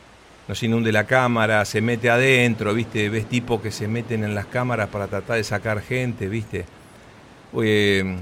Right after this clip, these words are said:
hubo gente que vivió realmente una parte de la guerra que yo tal vez tuve suerte de vivirla,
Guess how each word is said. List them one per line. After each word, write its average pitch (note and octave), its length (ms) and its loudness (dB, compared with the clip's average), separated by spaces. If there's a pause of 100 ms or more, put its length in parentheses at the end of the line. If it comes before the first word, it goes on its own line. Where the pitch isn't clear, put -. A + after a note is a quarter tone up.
(140)
hubo C#3 140 2
gente E3+ 300 2
que A#2+ 140 0
vivió A2 420 0
realmente A2 1080 -2 (100)
una C#3+ 300 2
parte D#3 260 2
de D3 80 4
la C#3+ 120 4
guerra E3+ 280 2
que B2+ 160 0
yo D#3 340 0 (380)
tal B2 120 0
vez D#3 160 0
tuve C#3+ 540 2
suerte C#3+ 520 4
de G#2+ 80 -2
vivirla, A#2 520 -2